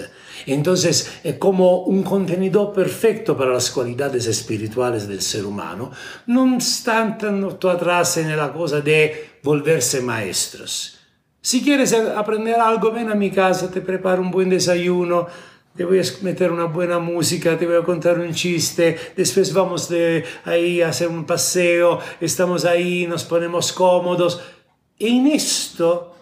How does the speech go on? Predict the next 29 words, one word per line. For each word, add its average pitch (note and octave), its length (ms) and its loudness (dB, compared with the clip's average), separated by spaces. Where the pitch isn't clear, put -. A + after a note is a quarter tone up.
te F#3+ 120 2
han F3+ 160 0
llevado, F#3 840 0
te G3+ 80 2
han G3 120 2
dado F#3+ 200 2
un F3+ 80 0
mensaje E3+ 580 2
de B2 120 2
sabiduría. F#2+ 880 -8
Al D#3 120 2
final, C3 440 0
¿qué - 140 -6
cosa C#3 240 0
busca C3+ 500 0
el - 140 -12
hombre? - 480 -12
Ser G#3 220 -4
feliz. - 800 -2
Y E3+ 80 -2
las F#3 140 2
mujeres A3 380 2
son F3 200 0
más G3+ 340 0
capaces F3+ 540 -2
de D#3+ 80 0
nosotros A#2 480 -2
de F2 100 -8
serlo. - 460 -6